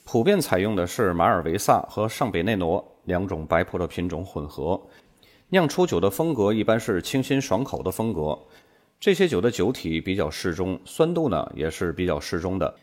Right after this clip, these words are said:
带有比较明显的柑橘类水果的香气，有时候呢也会散发出马尔维萨特有的花香和橙花香的这种芳香。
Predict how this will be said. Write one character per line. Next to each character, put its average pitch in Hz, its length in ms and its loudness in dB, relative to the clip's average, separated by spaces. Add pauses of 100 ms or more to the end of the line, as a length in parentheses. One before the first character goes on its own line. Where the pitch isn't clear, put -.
带 185 140 4
有 139 140 4
比 139 160 0
较 110 120 0
明 90 240 0
显 82 220 -2
的 80 100 0
柑 139 220 2
橘 107 140 -2
类 127 160 2
水 87 200 -4
果 73 160 -2
的 73 60 -2
香 85 220 -2
气， 85 360 -4
有 87 220 0
时 101 160 0
候 120 140 2
呢 82 240 0
也 80 100 -4
会 101 180 0
散 113 240 0
发 120 160 4
出 127 220 -2
马 90 140 0
尔 101 160 2
维 82 120 0
萨 101 200 0
特 - 240 0
有 67 120 -2
的 90 140 0
花 120 240 2
香 117 260 0 (120)
和 104 180 0
橙 101 260 -4
花 123 160 2
香 123 160 -4
的 90 120 -4
这 82 80 -2
种 73 120 -8
芳 92 220 -2
香。 90 320 -4